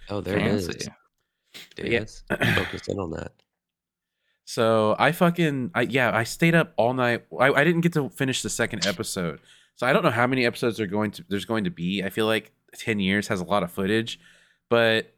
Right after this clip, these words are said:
Speaker 3: and I know we're not gonna really get into it today 'cause we're doing today's tier list, but we have definitely got to review this. It's insane.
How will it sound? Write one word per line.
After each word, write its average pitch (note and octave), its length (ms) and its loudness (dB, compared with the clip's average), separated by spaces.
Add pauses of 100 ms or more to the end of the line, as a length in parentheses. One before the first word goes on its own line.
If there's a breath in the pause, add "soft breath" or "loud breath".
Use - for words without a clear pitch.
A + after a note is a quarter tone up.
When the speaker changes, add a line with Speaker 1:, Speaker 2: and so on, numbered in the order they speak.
Speaker 3:
and A2 140 2
I A#2+ 60 4
know C3+ 160 4
we're C3+ 80 4
not C3+ 120 4
gonna B2+ 140 2
really B2 200 4
get G#2+ 140 2
into A2+ 240 0
it G#2 80 0
today B2+ 200 0
'cause A2 140 -6
we're G2 60 -6
doing G#2+ 220 0
today's G#2 320 0
tier G2+ 240 0
list, B2 300 0 (440)
but A2 300 2
we C#3 340 2
have G#2 320 0
definitely A2+ 480 2
got F#2 260 2
to F#2+ 100 -4
review F2 360 2
this. D#2+ 480 -4
It's - 320 0
insane. F2 720 -2